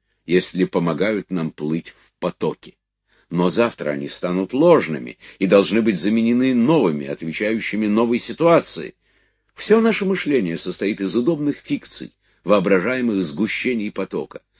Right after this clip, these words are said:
Реальность протекает независимо от всех наших фикций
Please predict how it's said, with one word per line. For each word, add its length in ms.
Реальность 680
протекает 640
независимо 840
от 100
всех 280
наших 320
фикций 540